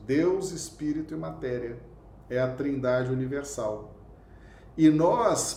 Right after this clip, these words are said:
por estarmos ligados nessa trindade universal, nós recebemos as sugestões de Deus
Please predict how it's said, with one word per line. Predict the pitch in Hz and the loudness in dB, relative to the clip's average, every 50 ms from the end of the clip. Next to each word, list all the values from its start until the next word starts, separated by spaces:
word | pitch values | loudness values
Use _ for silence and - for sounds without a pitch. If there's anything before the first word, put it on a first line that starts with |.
| - - | -8 -6
por | 147 156 156 170 160 - - - | -2 -2 -2 -2 -4 -10 -8 -8
estarmos | 156 - - - 165 160 165 165 165 156 139 | -6 -6 -2 0 2 2 2 2 0 0 0
ligados | 143 156 151 147 143 151 160 190 208 180 156 151 143 127 127 127 | 0 0 0 0 2 0 2 2 0 0 0 -2 -2 -2 -4 -4
nessa | 123 135 131 127 127 123 | -4 -4 -4 -2 -4 -6
trindade | 127 127 120 117 117 117 117 113 110 | -6 -6 -8 -6 -4 -2 -2 -2 -2
universal, | 110 110 107 101 107 107 104 - - 135 156 170 | -4 -6 -6 -6 -6 -6 -6 -6 -4 -2 -2 0
nós | 170 165 147 | 0 0 0
recebemos | 170 175 170 - 185 175 151 139 147 143 143 135 127 123 113 104 - - - - - - | 0 0 0 0 -2 -4 -2 -2 0 0 0 0 0 -2 -4 -4 -6 -8 -10 -12 -10 -6
as | 127 127 127 | -4 -4 -4
sugestões | 127 - 160 175 165 156 156 135 - - - - 131 123 120 120 110 104 | -4 -4 -4 -2 0 0 0 0 -2 -4 -6 -4 -2 -2 -2 -2 -4 -4
de | 120 127 | -4 -4
Deus | 127 - 127 127 131 139 151 175 196 269 - - - - - - - - | -2 2 4 6 6 6 6 6 4 2 0 -4 -8 -10 -10 -12 -14 -16